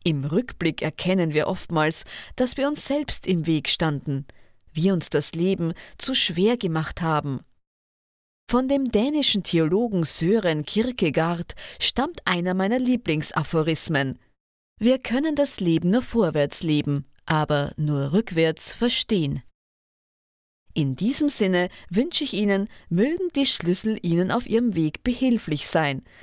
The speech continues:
damit Sie beim Blick zurück nicht damit hadern müssen, sich verlaufen oder verirrt zu haben. Die ersten neun Schlüssel sind wie Sterne, die uns Orientierung geben,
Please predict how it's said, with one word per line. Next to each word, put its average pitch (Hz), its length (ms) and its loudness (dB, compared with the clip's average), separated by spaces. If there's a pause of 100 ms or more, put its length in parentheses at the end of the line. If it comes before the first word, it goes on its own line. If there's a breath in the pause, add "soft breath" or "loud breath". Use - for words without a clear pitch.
(180 loud breath)
damit 147 360 -2
Sie 180 100 0
beim 139 280 -2
Blick 226 340 -2
zurück 165 420 -2 (260 loud breath)
nicht 262 280 0
damit 269 360 -2
hadern 233 380 0
müssen, 147 460 0
sich - 240 -6
verlaufen 175 640 -2
oder 247 220 0
verirrt 190 480 -2
zu 160 220 -2
haben. 143 420 -2 (1120)
Die 262 240 0
ersten 294 380 4
neun 208 260 4
Schlüssel 175 480 0
sind 156 260 0
wie 226 100 0
Sterne, 170 600 2 (340 loud breath)
die 160 160 -2
uns 156 280 0
Orientierung 175 720 0
geben, 175 360 -2